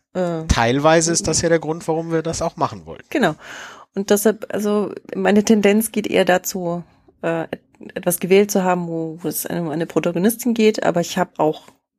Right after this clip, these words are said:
Speaker 1: andere Beispiele.
Speaker 2: Ja.
Speaker 1: Wenig, aber auch.
Speaker 2: Genau. Und genau, um das nochmal zu sagen, Heldin oder eben Protagonistin, äh, das, wie gesagt, sollte keine, sollte
Speaker 1: Ja.
Speaker 2: keine, ähm, Herabsetzung sein,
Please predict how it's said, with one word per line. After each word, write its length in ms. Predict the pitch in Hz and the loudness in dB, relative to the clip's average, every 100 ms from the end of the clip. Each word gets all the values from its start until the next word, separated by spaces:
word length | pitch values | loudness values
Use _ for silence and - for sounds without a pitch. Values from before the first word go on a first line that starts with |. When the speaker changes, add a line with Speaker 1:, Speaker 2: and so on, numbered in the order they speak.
| _ | _
Speaker 1:
andere 240 | 160 143 143 | -6 -4 -4
Beispiele. 420 | - - 202 196 - | -6 -8 -14 -20 -6
Speaker 2:
Ja. 140 | 151 - _ | -4 -4 _
Speaker 1:
Wenig, 320 | 180 165 156 - - | -2 -2 -2 -8 -4
aber 180 | - 139 | -2 0
auch. 180 | 123 - | -4 -8
Speaker 2:
Genau. 720 | - - - - - - - 127 | -2 0 0 -2 -4 -4 -4 -6
Und 180 | 135 - _ - - - | -6 -12 _ -16 -8 -2
genau, 180 | 131 | 0
um 100 | 107 | 0
das 160 | 131 - | 2 2
nochmal 220 | 156 151 | 2 2
zu 120 | - | 2
sagen, 280 | 131 135 131 | 4 4 4
Heldin 760 | 120 135 135 143 139 151 170 170 | 2 4 4 2 2 2 0 -6
oder 320 | 139 131 127 | -2 2 2
eben 200 | 123 120 | 2 -4
Protagonistin, 1040 | - 127 120 117 120 139 - 143 139 139 143 - - - _ | -6 -4 -4 -4 -2 -2 0 0 0 -4 -14 -20 -20 -20 _
äh, 380 | 110 117 117 113 - | -4 0 0 -2 -4
das, 300 | 110 - - | -2 0 0
wie 80 | 110 | -2
gesagt, 260 | 110 107 | 0 0
sollte 240 | - 104 113 | 0 -2 -2
keine, 640 | - 110 110 107 101 107 | 0 2 2 -2 -2 -4
sollte 300 | 110 104 101 | -2 0 0
Speaker 1:
Ja. 20 | |
Speaker 2:
keine, 960 | 104 113 107 104 101 101 95 92 104 101 | -2 -2 -2 -2 -2 -4 -6 -6 -6 -8
ähm, 380 | 98 95 95 101 - _ - - | -10 -16 -18 -20 -20 _ -20 -8
Herabsetzung 840 | 98 143 127 - 139 139 - 135 | -4 0 2 4 2 2 0 0
sein, 420 | 123 120 120 120 | 0 2 2 0